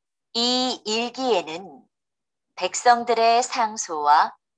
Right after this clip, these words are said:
처리 과정은 물론 그에 대한 왕의 심경까지 기록되어 있고, 십팔 세기부터 이십 세기에 걸친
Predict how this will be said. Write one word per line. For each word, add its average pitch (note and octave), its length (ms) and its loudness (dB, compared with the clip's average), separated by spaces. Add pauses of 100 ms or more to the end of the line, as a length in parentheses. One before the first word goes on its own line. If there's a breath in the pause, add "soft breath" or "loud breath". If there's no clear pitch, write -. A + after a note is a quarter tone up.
(140)
처리 D4 420 2
과정은 B3 640 0
물론 D#3+ 500 -10 (800)
그에 A3 320 2
대한 F#3+ 580 2 (180)
왕의 G#3 500 2
심경까지 F#3+ 1300 -4
기록되어 A3 680 -4
있고, D3+ 600 -8 (880)
십팔 D4+ 420 0
세기부터 A#3 1200 2 (120)
이십 A3+ 460 -6
세기에 A#3+ 500 -2
걸친 E3+ 680 -8